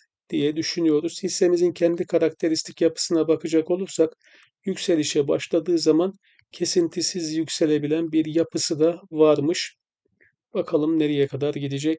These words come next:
Bir sonraki hissemize bakalım. Bir sonraki hissemizin adı Tüpraş. Tüpraş hissesi al sinyalini yine üç gün önce oluşturmuştu. Ayın ikisinde ve yukarıya gitmeyi sürdürüyor.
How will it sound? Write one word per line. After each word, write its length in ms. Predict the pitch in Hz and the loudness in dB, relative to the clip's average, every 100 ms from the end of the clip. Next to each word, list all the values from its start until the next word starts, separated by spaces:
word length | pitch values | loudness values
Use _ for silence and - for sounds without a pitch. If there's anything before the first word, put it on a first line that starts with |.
| - - | -6 -8
Bir 120 | 208 | -6
sonraki 480 | - 185 175 160 165 | 0 2 2 0 -2
hissemize 580 | - 165 160 151 160 220 - _ | 2 4 2 4 2 2 -10 _
bakalım. 460 | 170 160 165 170 - _ _ _ _ _ _ _ _ | -2 4 4 4 -8 _ _ _ _ _ _ _ _
Bir 160 | 180 175 | -4 -2
sonraki 520 | - 160 151 143 156 | 2 2 2 0 -4
hissemizin 760 | 175 160 - 147 143 156 175 175 _ _ _ _ _ | -2 -2 0 0 0 0 0 -4 _ _ _ _ _
adı 300 | 165 156 160 | 0 2 0
Tüpraş. 680 | - 170 - 151 160 - - _ _ | -2 -6 -4 -4 -2 -4 -10 _ _
Tüpraş 440 | - 208 190 185 | -10 -2 -2 0
hissesi 520 | 190 - 185 - 190 202 _ _ _ _ _ | -4 0 0 2 0 0 _ _ _ _ _
al 180 | 170 170 | 6 6
sinyalini 600 | 170 190 185 180 180 175 | 6 6 6 6 4 4
yine 180 | 175 175 | 6 4
üç 180 | 170 | 2
gün 100 | - | 0
önce 280 | 165 160 160 | 2 4 4
oluşturmuştu. 880 | 160 156 - 170 170 160 - 156 180 _ _ _ _ _ _ _ _ _ - | 4 2 0 0 2 0 2 0 0 _ _ _ _ _ _ _ _ _ 0
Ayın 360 | 196 165 156 | 6 6 6
ikisinde 720 | 151 160 170 - 160 160 160 170 _ | 2 -2 -2 2 2 6 4 4 _
ve 80 | 160 | 2
yukarıya 520 | 170 156 170 151 156 | 2 4 4 4 2
gitmeyi 460 | 156 160 - 151 156 | 0 -6 -2 0 0
sürdürüyor. 720 | - 156 147 165 165 151 | -2 -4 -2 0 0 0